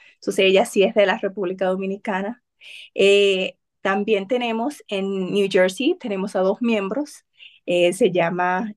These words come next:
Edgar y Julissa, están en New Jersey. En Santo Domingo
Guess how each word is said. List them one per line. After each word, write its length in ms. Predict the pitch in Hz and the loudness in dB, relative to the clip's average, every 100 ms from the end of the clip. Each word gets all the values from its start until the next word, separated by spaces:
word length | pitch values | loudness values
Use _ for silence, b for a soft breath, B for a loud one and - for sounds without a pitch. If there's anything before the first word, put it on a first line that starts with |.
| _ | _
Edgar 460 | 190 175 226 285 359 _ _ _ b _ - | -8 -4 0 0 -2 _ _ _ b _ -6
y 240 | 202 196 202 | -4 -2 0
Julissa, 520 | 220 175 - 233 427 - | 0 0 -2 -4 -4 -8
están 320 | 226 - 190 | -12 -8 -6
en 100 | 185 | -2
New 140 | 208 220 | -2 -2
Jersey. 480 | 175 180 - 294 b b b b _ - | -4 -4 -6 -8 b b b b _ 0
En 260 | 208 214 | 2 2
Santo 340 | 214 202 202 202 | 2 0 2 2
Domingo 500 | 196 220 254 285 | 2 0 2 2